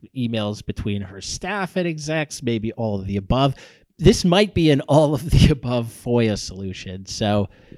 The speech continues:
my D Ms are open. If you have any suggestion, uh, this is, this is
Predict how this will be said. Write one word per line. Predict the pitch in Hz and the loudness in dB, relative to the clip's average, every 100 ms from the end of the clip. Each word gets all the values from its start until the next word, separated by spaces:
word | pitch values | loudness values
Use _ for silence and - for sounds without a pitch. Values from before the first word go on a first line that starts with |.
| _ _ | _ _
my | 127 131 | 0 2
D | 143 147 170 175 | 2 2 2 0
Ms | 165 | 0
are | 160 139 | 2 2
open. | 139 175 180 190 196 - | 0 0 0 0 -2 -6
If | 120 107 | -8 -4
you | 110 | -2
have | 110 131 | 0 0
any | 135 131 | -2 -4
suggestion, | - 113 123 123 - 156 143 151 151 _ _ _ _ _ _ | -6 -6 -4 -4 -4 -4 -4 -4 -6 _ _ _ _ _ _
uh, | 110 101 98 95 _ _ _ _ _ _ 190 _ _ _ - | -8 -6 -8 -10 _ _ _ _ _ _ _ _ _ _ -6
this | 151 - | -4 -2
is, | 123 135 | -4 -4
this | 147 - | -6 -6
is | 107 | -8